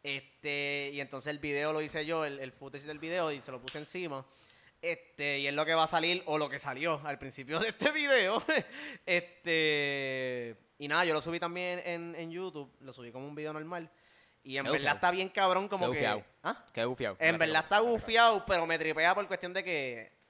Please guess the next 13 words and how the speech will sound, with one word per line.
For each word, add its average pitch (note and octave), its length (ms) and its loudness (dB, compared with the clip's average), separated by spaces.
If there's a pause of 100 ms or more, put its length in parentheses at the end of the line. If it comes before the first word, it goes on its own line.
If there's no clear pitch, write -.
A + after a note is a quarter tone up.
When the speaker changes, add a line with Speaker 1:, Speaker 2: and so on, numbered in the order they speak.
(100)
Speaker 1:
de C3 180 -8
que, C#3 80 -6
ajá, D3 200 0
son D#3 300 -8 (420)
todos D3+ 300 0
los D#3 100 -2
sitios D#3+ 220 -4
en D#3 60 -4
los C#3+ 80 -6
cuales C#3 320 -6
he-, C#3 180 -10
hemos C#3 220 -8
estado. B2+ 480 -10